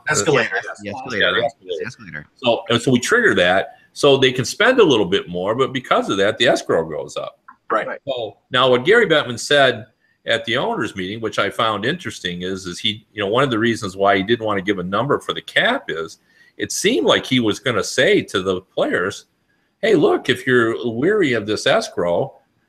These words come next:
Speaker 3: um, you know, let's not hit the escalator clause, and, you know, that'll lower it, uh, to be sure.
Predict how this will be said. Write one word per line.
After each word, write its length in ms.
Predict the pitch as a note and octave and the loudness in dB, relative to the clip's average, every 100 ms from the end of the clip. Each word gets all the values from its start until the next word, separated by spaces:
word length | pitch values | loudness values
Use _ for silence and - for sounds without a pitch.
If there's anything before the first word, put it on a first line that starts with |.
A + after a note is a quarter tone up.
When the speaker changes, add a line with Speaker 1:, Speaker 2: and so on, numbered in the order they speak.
| _ | _
Speaker 3:
um, 520 | - G#2+ G2+ G2+ G2 - | -2 0 0 -4 -10 -14
you 100 | - C#3 | -10 -4
know, 220 | G#2+ A#2+ | -2 -4
let's 240 | G#2 A#2 - | 0 -2 2
not 220 | C3+ C#3 | 0 2
hit 160 | D3 - | 0 2
the 100 | D3 | 2
escalator 600 | D#4 - B2 D#2+ - - _ _ _ _ _ | 2 -2 -2 -2 -6 -16 _ _ _ _ _
clause, 420 | F#2+ E2+ E2 F2+ - | 0 2 0 -4 -6
and, 400 | G2+ G#2 G#2 G2+ - | -2 -2 -2 -6 -4
you 80 | |
know, 100 | C3+ | -2
that'll 300 | F#2+ G2 C3 | 2 4 4
lower 300 | C3+ G3+ G#4+ | 6 4 4
it, 120 | - - _ _ | 2 -6 _ _
uh, 480 | - G2+ G2 G2 G2 | -4 -2 0 -2 -4
to 120 | - A#2 | -8 -12
be 80 | |
sure. 380 | B2 D3+ F#3 - | -6 -4 -4 -6